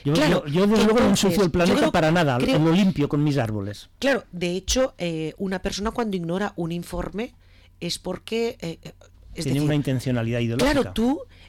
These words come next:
Speaker 2: eh, cualquier informe que, que venga para tus manos sobre algo que tú tienes que hacer, tú estás obligado a leerlo y a valorarlo.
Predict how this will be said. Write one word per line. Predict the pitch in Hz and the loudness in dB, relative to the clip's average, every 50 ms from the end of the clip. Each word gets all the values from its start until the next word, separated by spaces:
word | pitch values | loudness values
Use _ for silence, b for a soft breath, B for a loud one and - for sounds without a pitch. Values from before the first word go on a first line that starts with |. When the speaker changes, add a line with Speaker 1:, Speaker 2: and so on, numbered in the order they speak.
| b b | b b
Speaker 2:
eh, | - 247 - | -8 -8 -6
cualquier | - - 214 180 156 - 220 214 | -4 -4 -4 -4 -2 -2 -2 -2
informe | 269 285 269 - 254 226 220 208 175 | -2 -4 -4 -4 -2 -2 -2 -4 -2
que, | - 202 185 180 | -2 -4 -4 -4
que | - - 180 175 | -6 -6 -6 -6
venga | 160 165 175 165 165 170 156 | -4 -4 -4 -4 -4 -4 -6
para | - 160 151 156 151 139 | -4 -4 -4 -4 -4 -4
tus | - 147 - - | -4 -6 -6 -4
manos | 156 180 208 233 202 - | -4 -4 -4 -4 -4 -4
sobre | - 151 143 135 135 - - | -4 -4 -4 -6 -6 -8 -8
algo | - 151 156 180 185 190 | -8 -6 -4 -4 -4 -4
que | 160 147 | -4 -6
tú | - 147 | -6 -6
tienes | 156 151 - | -8 -8 -6
que | - | -8
hacer, | 156 151 175 202 - b b b b b b - | -6 -6 -6 -8 -10 b b b b b b -12
tú | - 151 | -10 -10
estás | - - 160 156 | -8 -8 -6 -6
obligado | 190 196 214 233 254 262 269 | -6 -4 -4 -4 -2 -2 -2
a | 269 | -2
leerlo | 226 185 202 214 269 277 269 | -4 -4 -6 -6 -4 -4 -2
y | 202 185 | -2 -2
a | 151 | -4
valorarlo. | 139 143 131 117 113 127 170 - - 269 226 143 127 | -4 -4 -6 -6 -8 -8 -8 -6 -6 -4 -4 -6 -6